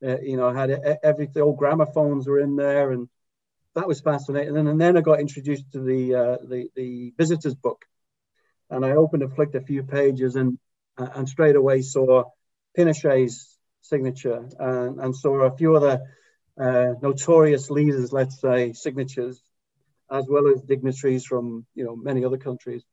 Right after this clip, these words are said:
And I challenged the, the guy that was showing around and said, "Why on earth would these guys be coming here?" And he said, "Ah, well." And then he told me the whole sort of history of munitions and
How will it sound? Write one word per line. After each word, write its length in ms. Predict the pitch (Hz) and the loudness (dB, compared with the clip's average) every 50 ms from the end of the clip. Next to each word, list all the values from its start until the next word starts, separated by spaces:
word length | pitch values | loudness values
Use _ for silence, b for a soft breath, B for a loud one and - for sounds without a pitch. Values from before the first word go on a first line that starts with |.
| _ _ _ _ _ _ _ _ _ - | _ _ _ _ _ _ _ _ _ -4
And 80 | 151 | -2
I 60 | 151 147 | -2 -2
challenged 420 | 147 - 170 165 165 170 160 151 | 0 -2 0 2 2 2 2 2
the, 180 | 156 151 147 139 | 2 2 2 2
the 140 | 135 131 | 0 -2
guy 180 | 131 139 143 139 | -2 0 0 0
that 80 | 135 135 | 0 -2
was 80 | 127 | -4
showing 200 | - - 143 139 | -4 -4 -4 -2
around 140 | 143 143 139 | 0 0 -2
and 80 | 135 135 | -2 -2
said, 200 | - 151 127 131 _ _ _ _ _ _ _ _ _ _ _ _ _ | -2 -4 -4 -4 _ _ _ _ _ _ _ _ _ _ _ _ _
"Why 340 | 135 135 143 156 170 180 180 | -8 2 4 6 6 6 6
on 80 | 160 | 4
earth 340 | 156 160 165 165 156 - - | 4 2 2 0 -2 -2 -2
would 180 | 143 139 135 127 | -4 -4 -2 -2
these 400 | 143 139 139 135 135 - _ _ _ _ _ _ | -4 -4 -4 -6 -10 -16 _ _ _ _ _ _
guys 240 | _ 151 139 139 131 | _ -2 -2 -2 -4
be 80 | 131 127 | -8 -10
coming 280 | - - 139 131 123 | -8 -6 -4 -4 -4
here?" 160 | 120 135 160 151 | -2 0 2 2
And 100 | 139 131 | 2 0
he 40 | |
said, 160 | 123 139 123 127 | -2 -2 -2 -2
"Ah, 180 | 147 147 139 | 0 0 0
well." 400 | 123 131 147 151 127 110 - - _ _ b b b b b b b b b | 4 6 6 6 6 4 -2 -8 _ _ b b b b b b b b b
And 120 | - 139 156 | -4 0 4
then 80 | 175 | 4
he 60 | 190 175 | 4 4
told 260 | - - 180 165 151 | 2 0 0 2 2
me 60 | 151 | 2
the 100 | 143 139 | 2 2
whole 220 | 139 151 151 147 | 4 4 4 4
sort 160 | 147 - 143 131 | 4 2 -2 -2
of 80 | 120 | 0
history 420 | 135 151 139 139 - - 139 135 131 | -2 -2 -4 -4 -4 -2 0 2 2
of 80 | 120 | 2
munitions 800 | 120 120 123 131 143 151 147 - 156 147 139 135 135 131 123 117 | 0 -2 -2 -2 -2 -2 -2 -2 -4 -4 -4 -4 -4 -6 -6 -6
and 220 | 120 113 117 117 | -6 -8 -8 -12